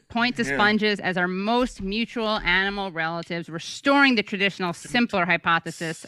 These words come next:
Speaker 1: of animal evolution. Basically, we got some an-, that's some an-, breaking anus news.
Speaker 2: There's, I, I have two questions about this story.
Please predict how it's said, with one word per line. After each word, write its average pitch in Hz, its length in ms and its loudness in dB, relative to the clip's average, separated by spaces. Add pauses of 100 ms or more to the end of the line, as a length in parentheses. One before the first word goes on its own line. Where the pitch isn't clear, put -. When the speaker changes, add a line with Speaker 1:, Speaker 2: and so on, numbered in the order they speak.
Speaker 1:
of 151 140 0 (120)
animal 190 520 4
evolution. 156 760 -6 (300)
Basically, 214 920 2 (540)
we 196 100 -4
got 190 300 2 (100)
some 180 280 -8
an-, 180 300 -4
that's 185 200 0
some 180 140 0
an-, 180 400 2
breaking 196 340 0
anus 170 360 -2
news. 139 360 -10 (260)
Speaker 2:
There's, 143 220 -2
I, 175 260 4
I 143 60 4
have 156 180 6
two - 140 -2
questions 117 340 -2
about 107 200 -10
this 107 120 -10
story. - 360 -12